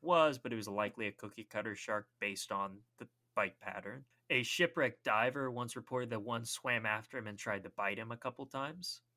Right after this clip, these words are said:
And there had been the occasional marathon swimmer that have gotten bit. I know, famously, one guy was swimming across a strait in Hawaii,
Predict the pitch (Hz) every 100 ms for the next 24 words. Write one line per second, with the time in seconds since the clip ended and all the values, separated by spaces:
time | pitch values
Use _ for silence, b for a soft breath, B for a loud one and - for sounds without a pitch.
0 | _ _ _ _ _ _ _ 135 143 143
1 | 143 151 160 196 175 170 151 127 - 135
2 | 131 139 120 104 104 120 120 123 113 107
3 | - - 107 104 139 170 _ _ _ -
4 | 156 156 170 180 170 196 226 - - _
5 | _ _ 117 117 110 110 107 135 123 120
6 | 120 113 110 120 117 113 110 107 107 104
7 | - 135 127 120 117 107 _ _ _ _
8 | _ _ _ - - - 165 208 - 127
9 | - - 120 139 156 156 117 113 107 110
10 | 113 104 92 92